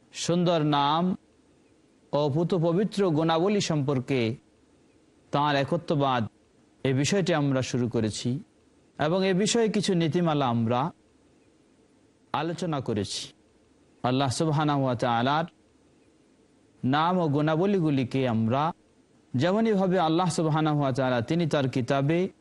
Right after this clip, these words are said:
এবং রাসূল সাল্লাল্লাহু আলাইহি ওয়াসাল্লাম হতে তার হাদিসে বিশুদ্ধ সূত্রে প্রমাণিত হয়েছে,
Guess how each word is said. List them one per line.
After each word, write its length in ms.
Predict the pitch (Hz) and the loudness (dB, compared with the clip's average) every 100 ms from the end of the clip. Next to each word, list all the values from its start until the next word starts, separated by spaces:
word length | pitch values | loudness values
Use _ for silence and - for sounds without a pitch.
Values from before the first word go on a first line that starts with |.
| _ _ _ _ _ _ _ _ _ _ _ _ _ _ - | _ _ _ _ _ _ _ _ _ _ _ _ _ _ -8
এবং 240 | 151 180 180 | -4 -2 0
রাসূল 300 | 180 - 254 | 0 0 0
সাল্লাল্লাহু 500 | 220 170 156 160 143 | 2 2 2 2 2
আলাইহি 280 | 131 135 131 | 2 2 0
ওয়াসাল্লাম 580 | 123 123 117 117 113 | 0 0 0 0 0
হতে 480 | 110 113 120 113 110 - _ _ _ _ _ _ | -2 -2 0 0 0 -4 _ _ _ _ _ _
তার 160 | 131 127 | -4 -4
হাদিসে 500 | 117 139 170 - 151 | -2 -2 -2 0 0
বিশুদ্ধ 420 | 123 - 165 147 | 0 0 -2 -2
সূত্রে 360 | 131 165 - 214 | -2 -4 -2 -4
প্রমাণিত 540 | 135 151 170 180 175 | -2 0 0 0 0
হয়েছে, 540 | 170 180 170 180 196 | 0 0 -2 -2 -4